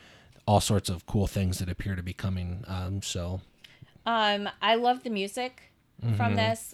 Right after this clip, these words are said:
Speaker 2: Um, and there are two soundtracks that are available.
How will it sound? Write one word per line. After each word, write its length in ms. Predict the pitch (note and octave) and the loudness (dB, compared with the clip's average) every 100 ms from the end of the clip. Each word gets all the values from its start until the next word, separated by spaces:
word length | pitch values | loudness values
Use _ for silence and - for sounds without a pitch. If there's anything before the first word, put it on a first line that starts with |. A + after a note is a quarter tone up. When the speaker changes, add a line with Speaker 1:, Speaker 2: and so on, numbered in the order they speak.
| - | -4
Speaker 2:
Um, 540 | G#3+ G3+ F#3+ F#3 E3+ - - _ _ | 0 2 0 -2 -10 -16 -20 _ _
and 520 | G#3 F#3+ F#3 F#3 F#3 - | -2 0 0 0 -4 -4
there 160 | F#3+ F3+ | -2 0
are 180 | F#3+ A3 | 0 0
two 200 | - B3+ | -4 -10
soundtracks 600 | - G#3 A3 A3 G#3+ - | -6 -6 -4 -6 -8 -4
that 100 | F3 | -2
are 160 | F#3+ | -2
available. 680 | G3+ F#3+ F3+ F3+ G3 G3+ | -2 -4 -6 -4 -4 -4